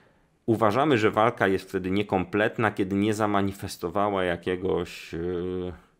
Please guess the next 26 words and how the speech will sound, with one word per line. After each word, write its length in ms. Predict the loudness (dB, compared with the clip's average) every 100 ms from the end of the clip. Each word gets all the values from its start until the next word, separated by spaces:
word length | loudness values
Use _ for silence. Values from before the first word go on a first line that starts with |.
| _ _ _ _ _ _ _ _ -12
e, 260 | -8 0
nie 120 | 2 4
powiedziała 460 | 4 2 4 4
czegoś 300 | 2 -2 -2
o 60 | -4
postaci. 500 | -6 -8 -8 -10 -16
O, 120 | -14 -14 _ _
tak 180 | -6 -4
moglibyśmy 460 | -4 -6 -10 -12 -12
to 100 | -6
powiedzieć. 320 | -4 -4 0
Albo 180 | 0 2
nie, 120 | 0
mistrz 400 | 0 0 0 0
gry 100 | 0
nie 120 | 0 0
powiedział 360 | 0 2 0
czegoś 320 | 0 -2 -2
o 20 | -2
fabule. 480 | -4 -2 -6 -6 -14 -20 -20 -20 -20
Bo 160 | -4 2
jeżeli 280 | 4 4 2
spotykamy 840 | 0 -4 0 2 2 2 0 -2 -6 -20 -20 _ _ _
szermierza 580 | -4 0 4 4 2 2
na 520 | 2 2 0 -2 -6 -8
trakcie 640 | 0 0 0 -8 -16 -16